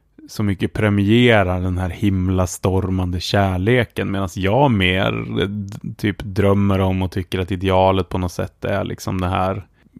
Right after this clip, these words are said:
en djup vänskap och en känsla av trygghet hos varandra,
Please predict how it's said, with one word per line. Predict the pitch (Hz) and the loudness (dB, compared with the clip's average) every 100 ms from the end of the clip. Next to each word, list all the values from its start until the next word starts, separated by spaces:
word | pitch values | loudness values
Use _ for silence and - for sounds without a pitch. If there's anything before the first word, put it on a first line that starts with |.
| - - | -12 -4
en | 110 | -2
djup | 101 101 98 92 | 0 2 2 0
vänskap | 98 101 95 87 - 110 107 - | 2 2 2 0 0 2 2 0
och | 87 | -2
en | |
känsla | - 101 90 - 95 | 0 0 -2 -2 -2
av | 87 | -2
trygghet | - 101 90 85 85 139 127 - _ - - _ _ | -2 -2 -2 -4 0 2 0 -4 _ -20 -20 _ _
hos | 104 90 - | -8 -8 -2
varandra, | 104 98 - 113 104 | 2 2 0 -4 -4